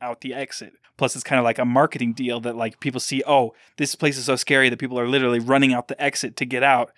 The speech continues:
That must, that mu-, must be awesome. We should go check it out." And it just so happens that the way that the inside of the building was situated, that the exit was, like, on the other side of the wall from the entrance, the first room. So, yeah, we could hear <laughs> the chainsaw, but it was,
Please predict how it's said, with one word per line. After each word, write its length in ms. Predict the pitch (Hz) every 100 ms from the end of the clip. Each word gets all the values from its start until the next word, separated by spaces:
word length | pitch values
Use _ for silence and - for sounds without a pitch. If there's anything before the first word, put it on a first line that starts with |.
| _ -
That 160 | 139
must, 200 | 139 - 160 _
that 260 | - 123 147
mu-, 160 | 151 135
must 200 | 143 -
be 80 | 143
awesome. 260 | 147 135
We 60 | 123
should 140 | 135
go 60 | 127
check 220 | - 139
it 80 | 135
out." 220 | 127 123 _ 156
And 120 | 147
it 40 |
just 180 | 135 156
so 80 | 156
happens 420 | 135 143 143 120 127
that 260 | 120 117 _ - _ _
the 100 | 131
way 160 | 131 131
that 120 | 117
the 180 | 131 160
inside 380 | 139 135 131 123
of 80 | 117
the 80 |
building 380 | 117 135 131 123
was 120 | 117 -
situated, 680 | 156 - 131 120 117 117 _ _ _
that 100 | 120
the 220 | 123 -
exit 400 | 143 - 139 123 -
was, 180 | 135 131
like, 160 | 117
on 80 | 127
the 100 | 135
other 160 | 139 135
side 160 | 143
of 60 | 120
the 80 | 117
wall 320 | 120 117 113
from 260 | - 120
the 300 | 113 110 107 - _ _ _
entrance, 380 | 147 - 113 -
the 80 | 120
first 260 | 131 113
room. 340 | 131 123 120 - _ _
So, 140 | -
yeah, 200 | 135 139
we 100 | 131
could 140 | 127 127
hear 260 | 170 151
<laughs> 0 |
the 100 | 135 - 165
chainsaw, 640 | - - 147 135 127 123
but 140 | 120 127
it 80 | 127
was, 240 | 123